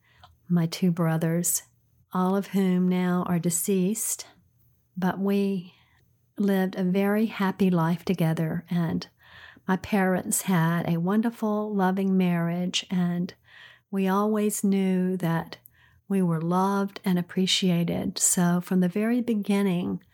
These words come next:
my life has been grounded in love, the love of family and the love of God. Now, Jim and I, um, when we were married in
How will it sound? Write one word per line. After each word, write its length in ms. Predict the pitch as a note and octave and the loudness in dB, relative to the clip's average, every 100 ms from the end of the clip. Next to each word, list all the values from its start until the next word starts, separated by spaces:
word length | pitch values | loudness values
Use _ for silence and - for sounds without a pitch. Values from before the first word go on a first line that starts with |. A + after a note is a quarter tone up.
| _ - _ _ _ _ _ - | _ -20 _ _ _ _ _ -6
my 280 | F#3+ F3+ F3+ | 0 2 2
life 380 | F3+ F3+ F3+ F3 | 2 2 0 0
has 180 | F#3 - | -2 0
been 200 | F3 F3 | 2 2
grounded 720 | F3 E3+ E3+ F3 E3 D#3 D#3 | 2 2 4 2 2 0 -2
in 280 | F3 E3 D#3+ | 2 2 2
love, 480 | D#3 D3+ D3 D#3+ - _ _ _ _ _ - _ _ - | 0 0 -4 -8 -12 _ _ _ _ _ -20 _ _ -6
the 100 | F3 | 0
love 300 | F3+ F3+ F#3+ | 2 2 0
of 80 | |
family 800 | F#3+ - F3+ E3+ E3+ E3 E3 E3 - - | -4 -2 2 2 2 2 -2 -4 -8 -6
and 180 | F#3+ F3+ | 0 2
the 60 | |
love 260 | E3+ D#3 D#3+ | 2 -2 -4
of 140 | F3+ | -6
God. 480 | - E3+ D#3+ D#3+ E3 - _ _ _ _ _ _ _ _ - - - - _ _ | -2 0 0 -2 -6 -10 _ _ _ _ _ _ _ _ -20 -20 -20 -20 _ _
Now, 180 | F#3+ F#3 G3 | -2 -2 -2
Jim 240 | - G#3+ A3 | -4 0 2
and 100 | G3 | 2
I, 440 | F3 E3+ F3 F#3+ - | 0 0 -2 -4 -4
um, 500 | F#3 E3+ - - F3 - _ _ _ | -2 -2 -2 -4 -6 -8 _ _ _
when 140 | G3 F#3+ | -4 0
we 140 | G3 | 0
were 120 | G#3+ | 2
married 560 | F#3 F3 E3 E3+ A#3+ A#3+ | 2 2 0 0 -2 0
in 380 | F#3 F3+ E3+ | 0 2 2